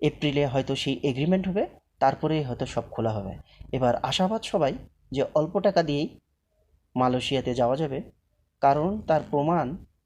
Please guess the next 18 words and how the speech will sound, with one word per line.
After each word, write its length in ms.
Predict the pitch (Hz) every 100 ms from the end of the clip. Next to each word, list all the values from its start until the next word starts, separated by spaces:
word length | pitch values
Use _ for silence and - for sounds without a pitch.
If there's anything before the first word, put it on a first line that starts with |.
| _ _ _
গতকাল 400 | 135 135 185 185 190 247 - _ _ _
আপনারা 380 | - 127 123 120
হয়তো 220 | 123 120 123
বিভিন্ন 340 | 127 170 190 180
টিভি 280 | 151 127 123
নিউজে 300 | 123 117 117
দেখেছেন, 380 | 117 117 123 117 - _ _ _ _ _ _ _ _ _ _
যেই 180 | 123 127 117
বারোটি 360 | 123 131 135 143
চ্যানেল, 400 | - 127 123 127 - - _
বারোটি 420 | 117 123 135 139 131 120 - _ _ -
এজেন্সি 480 | 135 190 185 - 110 - - _ _ -
যেই 140 | 127 113
সিন্ডিকেট 460 | 151 147 143 131 117 - _ _ _ _ -
ছিল 340 | 120 - 165 151 - - _ -
মূল 180 | 123 131
হোতা, 240 | 120 120 123 - - _ _ _ -
তাদেরকে 420 | 127 123 113 117